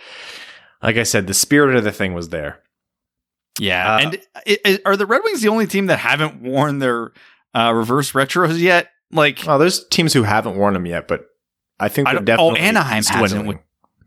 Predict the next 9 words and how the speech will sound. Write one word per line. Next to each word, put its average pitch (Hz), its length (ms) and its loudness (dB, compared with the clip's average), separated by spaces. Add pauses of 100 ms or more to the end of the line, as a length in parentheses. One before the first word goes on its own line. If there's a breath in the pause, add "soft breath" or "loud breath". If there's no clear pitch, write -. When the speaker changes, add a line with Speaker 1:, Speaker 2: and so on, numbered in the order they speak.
(280)
Speaker 2:
Anaheim 107 400 -2
hasn't. 98 360 -4
That 101 140 0
one's 98 180 -4
actually 95 280 -6
kinda - 160 -8 (100)
pissing - 340 -6
me 196 140 -6
off. 101 240 0